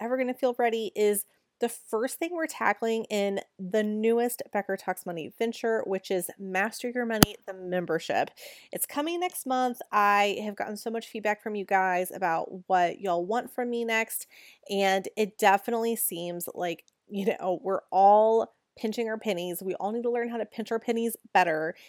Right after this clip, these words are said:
Instead of launching a four hundred, five hundred dollar course, I'm putting together a membership, a monthly membership, so that we can work through my Master Your Money method together at a much lower price point than it's ever been offered as a course. And it's gonna come with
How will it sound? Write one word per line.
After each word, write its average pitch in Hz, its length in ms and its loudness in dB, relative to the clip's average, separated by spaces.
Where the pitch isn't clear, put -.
Instead 226 800 6
of 185 540 4
launching 190 580 0
a 180 140 -6
four 196 340 0
hundred, 185 380 -2
five 175 160 2
hundred 175 160 -6
dollar 175 180 0
course, 247 500 0
I'm 254 180 -4
putting 302 240 -6
together 226 460 -2
a 208 80 -2
membership, 185 800 -2
a 185 60 -4
monthly 196 380 -2
membership, 208 540 0
so - 160 4
that 214 40 8
we 214 120 -2
can 233 140 -2
work 208 200 -4
through 202 140 2
my 196 260 0
Master 185 360 -4
Your 180 100 -2
Money 175 200 -6
method 220 540 0
together 220 600 -4
at 196 120 -4
a 196 60 -4
much 269 580 -2
lower 330 280 2
price 269 320 -2
point 254 280 -2
than 220 100 0
it's 214 120 -4
ever 220 160 2
been 214 140 -4
offered 196 280 0
as 180 120 -6
a - 20 -6
course. 220 380 2
And 196 100 -6
it's 190 120 -6
gonna 233 180 -4
come 220 180 -4
with 196 140 -6